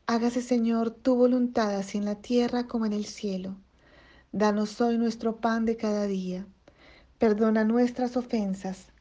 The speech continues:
como también nosotros perdonamos a los que nos ofenden. No nos dejes caer en tentación y líbranos del mal.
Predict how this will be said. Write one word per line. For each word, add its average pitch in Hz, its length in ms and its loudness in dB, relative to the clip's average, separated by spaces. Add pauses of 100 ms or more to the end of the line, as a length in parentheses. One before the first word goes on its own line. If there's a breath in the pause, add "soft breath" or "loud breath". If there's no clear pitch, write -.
(160)
como 214 260 0
también 220 500 2
nosotros 247 580 -2
perdonamos 220 680 -2
a 233 60 -4
los 226 240 -4
que 240 100 -6
nos 220 220 -6
ofenden. 190 600 -8 (920 soft breath)
No 220 140 0
nos 220 120 0
dejes 214 300 0
caer 208 240 -2
en 208 140 -2
tentación 220 880 -4
y 220 80 -6
líbranos 214 560 -2
del 208 160 -4
mal. 214 400 -6